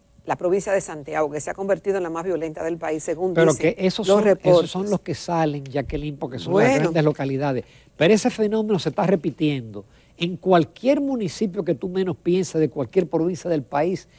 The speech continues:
Speaker 2: se está dando ese tema de la banda, la, de la gangsterización. Es decir,
Speaker 1: No, y de la,
Speaker 2: barrios,
Speaker 1: y la delincuencia.
Speaker 2: barrios, en barrios en donde no hay agua, donde se va la luz,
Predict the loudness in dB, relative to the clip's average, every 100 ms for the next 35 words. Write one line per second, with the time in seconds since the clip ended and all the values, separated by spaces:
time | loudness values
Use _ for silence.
0 | -20 -6 -4 2 2 2 0 -6 -6 -4
1 | -4 -4 -4 -2 0 -2 -2 -6 -10 -12
2 | -10 -4 -2 -2 -4 -12 -4 2 2 2
3 | 0 0 0 -4 -8 -4 -4 -4 -10 -20
4 | -20 _ _ -8 0 4 6 8 8 6
5 | 2 0 0 0 0 -2 0 4 6 6
6 | 6 4 4 -4 -16 -10 -2 0 2 0
7 | -2 -6 -6 -6 -2 0 2 2 0 -2
8 | -4 -10 _ _ _ -14 -10 -8 -8 -2
9 | 2 4 6 6 4